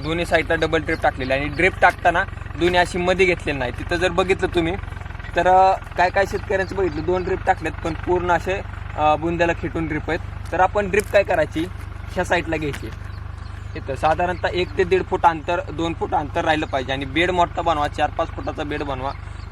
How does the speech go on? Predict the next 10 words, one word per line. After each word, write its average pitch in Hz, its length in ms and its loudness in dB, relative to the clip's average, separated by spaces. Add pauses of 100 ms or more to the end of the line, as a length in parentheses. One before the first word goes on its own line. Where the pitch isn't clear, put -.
उंची 156 300 0
बनवा 165 280 4
भरपूर, 143 360 -4
जेणेकरून, 156 600 -2
अ, 156 1120 4 (140)
पाऊस 165 220 6
जास्त 165 300 0
झाला 151 280 6
तर, 151 240 -4 (360)
अ, 151 160 4